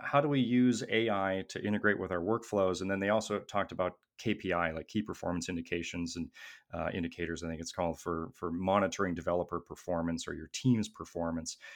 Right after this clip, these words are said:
which personally I wasn't really interested in, being, being a, a solo developer. Um, but I was definitely interested in, in the integrating A I into my workflow and, and how to do that more efficiently.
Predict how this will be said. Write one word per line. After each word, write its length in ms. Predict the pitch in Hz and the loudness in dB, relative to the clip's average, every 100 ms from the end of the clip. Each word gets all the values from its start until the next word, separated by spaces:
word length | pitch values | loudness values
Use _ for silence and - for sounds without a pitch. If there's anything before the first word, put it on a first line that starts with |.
| - - | -8 -4
which 280 | 113 - _ | -4 -4 _
personally 340 | - 165 135 98 | 4 6 6 4
I 60 | |
wasn't 280 | 98 104 123 | 4 2 0
really 200 | 98 101 | 2 2
interested 340 | 107 107 - | 0 -4 -2
in, 160 | 110 113 | 0 2
being, 420 | 104 92 92 87 92 | 2 2 0 -2 -2
being 260 | 92 87 | -2 0
a, 140 | 82 80 87 | 0 -2 -4
a 60 | |
solo 400 | 78 - 95 92 | -6 -2 0 0
developer. 640 | 82 85 87 87 95 92 - - - - | -2 -4 -4 -2 -2 -4 -6 -18 -20 -4
Um, 340 | 92 87 87 | 0 2 2
but 140 | 87 95 | 2 2
I 40 | |
was 180 | 95 90 | 2 4
definitely 320 | 107 110 104 | 2 2 0
interested 480 | 92 92 - 98 87 | -2 -4 -4 -2 -4
in, 540 | - 92 87 87 85 - | -4 -4 -2 -2 -4 -6
in 220 | 90 85 | -6 -4
the 480 | 87 82 85 - - - - - _ - | -4 -4 -6 -8 -16 -20 -20 -20 _ 2
integrating 600 | 120 110 104 95 92 90 | 4 6 6 4 2 2
A 140 | 92 | 2
I 220 | 87 87 85 | 4 4 2
into 840 | 92 87 85 - 90 85 82 82 | 0 -2 -4 -2 0 0 0 -2
my 160 | 90 80 | -4 -2
workflow 720 | 85 110 - 82 80 80 87 | 0 0 -2 -6 -4 -4 -4
and, 160 | 85 85 | -4 -4
and 160 | 87 | -4
how 140 | 92 92 | 0 0
to 100 | 82 | 0
do 200 | 92 90 | -2 0
that 180 | 82 | 0
more 140 | 82 80 | 0 -4
efficiently. 720 | - 110 101 92 90 87 | -4 -4 -4 -8 -8 -8